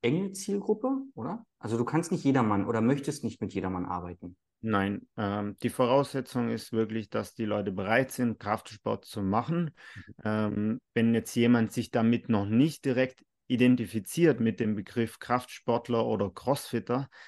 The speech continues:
Speaker 2: dann, äh, wird er es im Laufe des Coachings, aber, äh, auch im, äh, Quali-Call spreche ich das natürlich schon an.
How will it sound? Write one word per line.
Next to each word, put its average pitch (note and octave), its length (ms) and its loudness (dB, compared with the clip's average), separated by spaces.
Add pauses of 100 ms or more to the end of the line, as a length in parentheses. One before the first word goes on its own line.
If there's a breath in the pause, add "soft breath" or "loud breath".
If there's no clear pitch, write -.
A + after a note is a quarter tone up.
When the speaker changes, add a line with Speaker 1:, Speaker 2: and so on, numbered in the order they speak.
(460 loud breath)
Speaker 2:
dann, A#2 420 2
äh, A2+ 340 0
wird C3 200 4
er B2 120 4
es A#2 220 -2
im A2 120 0
Laufe G#2+ 380 0
des F2+ 180 -10
Coachings, D3 760 -2 (300 loud breath)
aber, A2 380 4
äh, A2+ 220 4
auch - 280 2
im, A#2+ 280 2
äh, A2 400 -2
Quali-Call A#2 1080 2 (220)
spreche - 420 -2
ich G#2 60 -6
das - 240 -6
natürlich A2 420 0
schon G#2 220 -4
an. D3 320 0